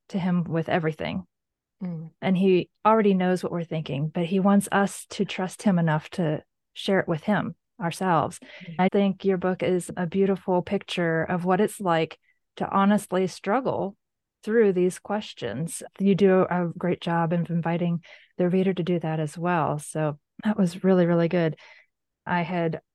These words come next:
Speaker 1: copied down a quote that you had written, and you said, "I still struggle with questions almost daily, but rather than seeing them as a threat to my faith, I see them as a lifeline to keeping it."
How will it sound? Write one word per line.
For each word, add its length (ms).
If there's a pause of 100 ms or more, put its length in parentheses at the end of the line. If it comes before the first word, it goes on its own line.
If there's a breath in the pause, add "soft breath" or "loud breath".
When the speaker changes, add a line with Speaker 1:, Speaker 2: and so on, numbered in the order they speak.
(120)
Speaker 1:
copied 300
down 260
a 100
quote 360 (140)
that 160
you 120
had 120
written, 320
and 240
you 80
said, 380 (520 soft breath)
"I 100
still 360 (120)
struggle 440
with 240
questions 580
almost 440
daily, 500 (240)
but 140
rather 300
than 180
seeing 380
them 260
as 140
a 220
threat 280
to 100
my 180
faith, 440 (500)
I 120
see 280
them 340
as 180
a 100
lifeline 840
to 100
keeping 420
it." 360